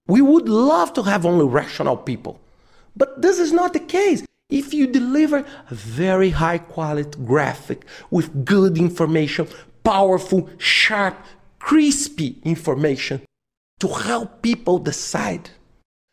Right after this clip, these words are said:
this will be the heaven for your project. The heaven.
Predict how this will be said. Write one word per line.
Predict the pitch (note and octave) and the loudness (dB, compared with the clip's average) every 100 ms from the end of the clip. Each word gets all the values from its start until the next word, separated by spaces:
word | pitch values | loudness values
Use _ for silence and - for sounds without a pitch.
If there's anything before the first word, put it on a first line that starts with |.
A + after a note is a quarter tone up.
| _ | _
this | B2+ G3+ D3+ | -2 0 2
will | F#3 D#3+ | 2 0
be | C#3 F#3 | 0 -2
the | D#3+ | -2
heaven | B2+ - - - C#3+ G#2+ | -6 -8 -4 -4 -4 -6
for | - - A2+ | -8 -6 -6
your | G#2 | -6
project. | F#2 G#2 G#2 - - _ _ _ - | -10 -10 -10 -12 -20 _ _ _ -12
The | B2+ D#3+ | -4 -4
heaven. | - G#3 G#3 C3+ G#2+ | -2 -4 -2 -6 -6